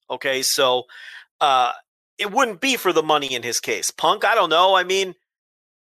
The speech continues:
what's he really doing? I mean, it doesn't last forever. Maybe he could use a buck. I mean, I don't know his motivations, you know? Not that I'm saying there's anything wrong with being motivated by money. There's nothing wrong with that.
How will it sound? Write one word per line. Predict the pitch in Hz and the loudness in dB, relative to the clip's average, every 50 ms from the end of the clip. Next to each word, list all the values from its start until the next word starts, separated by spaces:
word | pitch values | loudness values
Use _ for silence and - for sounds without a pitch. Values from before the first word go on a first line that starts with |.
| _ _ | _ _
what's | - 175 208 - | -4 -4 -2 0
he | - 254 | 0 0
really | 254 269 262 254 233 | 2 4 4 4 4
doing? | 190 226 262 311 302 185 - - _ _ _ _ _ - - | 4 4 4 4 4 2 0 -4 _ _ _ _ _ -14 -8
I | |
mean, | 180 208 214 | -4 -2 0
it | 208 202 | 0 2
doesn't | 214 254 247 233 220 | 2 2 2 2 2
last | 208 233 233 220 - - | 2 2 2 2 0 -2
forever. | - 208 226 269 247 208 214 208 - _ | 0 2 2 2 2 2 -2 -4 -6 _
Maybe | - 175 214 240 262 285 233 | -6 -2 -2 -2 0 -2 -8
he | 208 254 | -8 -8
could | 262 - - 262 208 | -8 -8 -10 -8 -4
use | 262 349 359 | -2 -2 0
a | - 196 | 0 -2
buck. | 147 - 143 117 92 - - - _ _ - | -2 0 -2 -2 -2 -4 -12 -20 _ _ -4
I | 160 175 | -4 -4
mean, | 214 226 220 214 | -2 -2 0 2
I | 226 240 | 2 2
don't | 254 262 269 | 2 2 2
know | 262 262 226 | 2 2 2
his | 240 254 208 | 0 -2 -2
motivations, | 214 220 214 208 202 190 214 214 196 - - 143 - - - - - _ _ _ | 0 0 0 0 2 0 0 0 0 -4 -8 -8 -8 -8 -10 -10 -10 _ _ _
you | - 147 | -6 -2
know? | 147 147 156 - - - - - - - - _ - | -2 -2 -2 -4 -6 -20 -20 -20 -20 -20 -20 _ -6
Not | 180 247 240 285 - | -2 0 0 0 0
that | 330 302 | -2 -2
I'm | 285 - | 0 0
saying | - - 247 247 233 | 0 0 2 0 2
there's | 214 208 190 - - | 0 -2 -4 -2 -4
anything | 190 202 214 196 - 190 170 147 | -6 -4 -4 -6 -6 -8 -8 -8
wrong | 135 135 147 170 175 175 170 165 | -10 -2 2 4 4 4 4 2
with | 151 147 147 - | -2 -10 -8 -6
being | 156 147 139 139 | -8 -8 -8 -4
motivated | 139 139 135 139 120 131 127 123 - | -4 -4 -4 -2 -2 -4 -4 -2 -2
by | 120 117 | -4 -4
money. | 117 131 143 139 127 101 | -2 -2 -2 -2 -2 -6
There's | 110 110 107 - 120 | -8 -8 -10 -10 -10
nothing | 123 127 165 175 - 151 127 110 | -4 -2 -2 -2 0 -2 -10 -8
wrong | 107 98 90 87 | -10 -10 -10 -12
with | 82 - | -14 -12
that. | 78 69 65 | -12 -12 -12